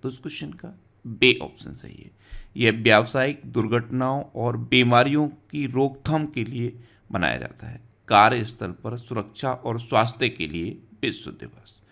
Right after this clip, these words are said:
अच्छा, अभी एक अप्रैल को आरबीआई का स्थापना दिवस मनाया गया और एक अप्रैल को ही उत्कल दिवस या उड़ीसा दिवस मनाया गया। दो अप्रैल को विश्व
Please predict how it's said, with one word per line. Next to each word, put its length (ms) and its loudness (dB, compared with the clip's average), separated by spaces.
अच्छा, 180 -8
अभी 480 -2
एक 240 4
अप्रैल 360 -6
को 220 -16
आरबीआई 460 6
का 180 -4
स्थापना 440 -2
दिवस 320 -12
मनाया 220 -14
गया 80 -20
और 160 -12
एक 240 0
अप्रैल 300 -6
को 140 -16
ही 160 -16
उत्कल 440 -2
दिवस 340 -2
या 100 0
उड़ीसा 400 -2
दिवस 340 -10
मनाया 360 -16
गया। 80 -20
दो 160 0
अप्रैल 380 0
को 200 -6
विश्व 500 2